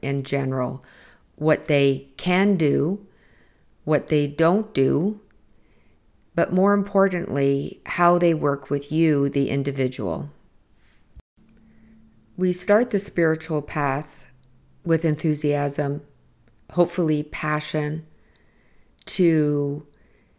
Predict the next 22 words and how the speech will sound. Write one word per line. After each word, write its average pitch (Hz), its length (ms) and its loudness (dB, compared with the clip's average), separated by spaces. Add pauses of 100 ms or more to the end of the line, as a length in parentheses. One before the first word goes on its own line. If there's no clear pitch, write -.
(580)
start 170 380 0
this 156 260 -2
new 165 280 2
way 147 680 0
of 135 160 -4
thinking, 165 720 -2
of 135 320 -10
being, 156 560 0 (500)
and 160 280 0 (160)
ultimately 170 880 0 (720)
get 160 320 0
to 156 400 0
some 151 420 -2
kind 143 400 -2
of 139 220 -2
destination. 135 1000 -4 (880)
What 160 220 2
we 160 140 2
learn 202 340 6
along 151 360 2
the 143 100 -2
way 147 640 -2